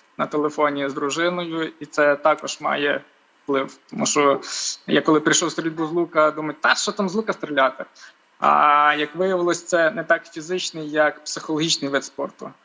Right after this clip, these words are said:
І воно дуже має значення.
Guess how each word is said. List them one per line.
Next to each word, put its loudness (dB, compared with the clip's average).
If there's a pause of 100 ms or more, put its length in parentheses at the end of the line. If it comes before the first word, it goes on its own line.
(200)
І -2
воно 4
дуже 2 (180)
має 4
значення. 0